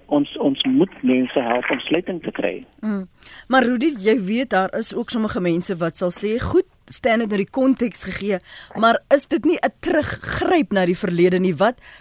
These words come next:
Speaker 2: kan dit ons leer? Moet ons nie nou bekommerd wees oor hoe dinge nou g-, en wat gebeur en daar in KwaZulu-Natal byvoorbeeld, die Gleeblins Hostel byvoorbeeld?"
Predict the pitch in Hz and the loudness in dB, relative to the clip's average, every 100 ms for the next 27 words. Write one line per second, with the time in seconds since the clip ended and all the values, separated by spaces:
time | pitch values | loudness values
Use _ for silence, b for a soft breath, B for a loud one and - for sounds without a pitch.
0 | B 269 262 175 214 - 226 226 180 202 | B 2 2 4 2 2 2 2 0 2
1 | 262 196 196 202 247 269 220 226 247 262 | 4 4 0 0 0 4 6 4 4 0
2 | 240 214 165 185 - B B B - 220 | 0 0 2 0 0 B B B 2 2
3 | 180 214 190 190 196 180 175 269 277 - | 4 2 2 2 4 4 6 4 4 -4
4 | - 190 156 202 - 294 202 180 170 156 | -6 -4 0 -2 -2 -4 -2 -2 -2 -2
5 | 175 208 226 214 254 254 - 339 339 233 | -2 0 -2 2 4 2 2 -6 0 0
6 | 208 196 180 156 165 170 202 254 285 285 | 0 0 0 0 -2 -2 4 6 6 4
7 | 269 233 214 - 277 311 196 180 160 139 | 2 0 -4 -4 -4 -2 -6 -6 -8 -6
8 | 139 123 | -10 -12